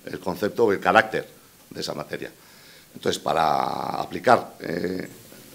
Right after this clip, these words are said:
para hacer ese traslado correctamente, se aplica los criterios establecidos en el reglamento este europeo, ¿vale? Y luego, una vez que ya tengo el compost, o ya tengo el,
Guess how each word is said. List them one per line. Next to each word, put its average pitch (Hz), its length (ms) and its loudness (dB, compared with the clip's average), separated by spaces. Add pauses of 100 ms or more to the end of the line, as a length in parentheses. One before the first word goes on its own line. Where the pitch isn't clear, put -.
para 85 180 4
hacer 107 180 6
ese 104 180 4
traslado 90 500 6 (240)
correctamente, 110 760 4
se 80 180 0
aplica 101 480 4 (380)
los - 180 -2
criterios 101 460 4
establecidos 90 500 2
en 87 60 0
el 76 60 -2
reglamento 73 580 -2
este - 160 -8
europeo, - 340 -8 (540)
¿vale? 92 180 -4 (1400)
Y 76 60 -6
luego, 90 180 6
una 87 160 2
vez 82 80 2
que 73 100 -4
ya 73 100 0
tengo 85 220 -2
el 78 60 -8
compost, 90 340 0
o 65 80 -6
ya 76 120 -4
tengo 85 380 -2
el, 85 160 -2